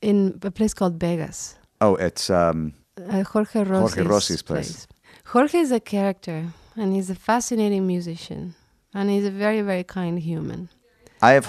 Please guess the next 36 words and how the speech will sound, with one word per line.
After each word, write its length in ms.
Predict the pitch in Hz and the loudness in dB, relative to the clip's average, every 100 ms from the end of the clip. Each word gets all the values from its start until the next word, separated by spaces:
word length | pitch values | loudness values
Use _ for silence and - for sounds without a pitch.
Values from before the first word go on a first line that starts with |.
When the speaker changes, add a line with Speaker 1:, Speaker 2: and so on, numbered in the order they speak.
| 147 | 6
Speaker 2:
heard 140 | 143 | 6
about 300 | 117 98 87 | 6 6 6
that 200 | 82 78 | 2 -2
commune, 520 | - 92 82 73 71 - | -2 -2 0 -2 -6 -6
but 200 | 85 - | -4 -2
I've 140 | 90 | 0
heard 220 | 113 110 | 2 0
it 280 | 71 - 90 | -2 -8 -4
was 120 | 90 | -4
a 40 | - | -2
complicated 560 | 104 80 76 69 64 | 0 0 -2 -6 -8
place, 240 | - 50 - | -10 -12 -14
but 200 | - 73 | -8 -6
I've 160 | 69 | -4
heard 120 | - 73 | -4 -4
Speaker 1:
It's 180 | - | -2
Speaker 2:
it 40 | 262 | -2
Speaker 1:
a 20 | |
very 260 | 240 247 240 | 2 2 2
complicated 600 | - 208 190 175 170 - | 0 -2 -2 -6 -8 -4
Speaker 2:
Yeah. 140 | 123 | -4
Speaker 1:
place. 360 | 180 208 - - - | -4 -10 -16 -16 -4
It 140 | 214 | -2
was 220 | 226 247 | 2 4
a 40 | 240 | 4
very 220 | 220 208 | 2 0
complicated 500 | 214 202 196 190 180 | 0 0 0 -4 -4
place, 200 | - 190 | -6 -8
especially 560 | 185 - 170 170 185 180 | -8 -8 -6 -6 -8 -10
for 220 | - 156 | -8 -6
a 60 | 156 | -4
young 320 | 156 160 151 | -4 -6 -6
girl 260 | 143 110 | -8 -10
like 120 | 156 - | -6 -4
Speaker 2:
Yes. 200 | 143 165 | -4 -6
Speaker 1:
myself. 580 | 156 - - - - | -10 -12 -14 -16 -20